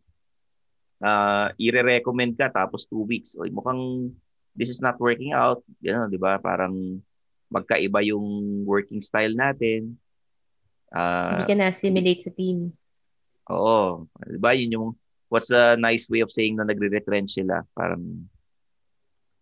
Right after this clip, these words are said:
Speaker 1: hindi naman nila sasabihin na tinanggal ka nila or nagre-retrench sila. Iba eh. Parang nag-ano kami, we're cutting costs kasi. So, yung last one in, first one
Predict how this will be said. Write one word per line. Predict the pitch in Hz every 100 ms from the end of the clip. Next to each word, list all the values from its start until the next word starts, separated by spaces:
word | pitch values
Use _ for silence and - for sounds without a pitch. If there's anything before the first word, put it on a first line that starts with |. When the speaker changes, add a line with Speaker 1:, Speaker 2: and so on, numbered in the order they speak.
| _
Speaker 1:
hindi | 90 113
naman | 117 120
nila | 120 117
sasabihin | 120 117 110 113
na | 117
tinanggal | 117 110 107 104
ka | 113
nila | 147 151
or | 135 101 98
nagre-retrench | 98 95 104 104 110 113 -
sila. | 147 113
Iba | 113 127 98
eh. | 92 _ _ _ _ _
Parang | - 98 104 107 107 107 104
nag-ano | 104 101 107
kami, | 123 135
we're | 98 95
cutting | 101 98 104
costs | 101 101 104
kasi. | - - 127 107
So, | 95 90 95
yung | 98
last | 98 95 -
one | 101
in, | 123 110
first | 101 92
one | 95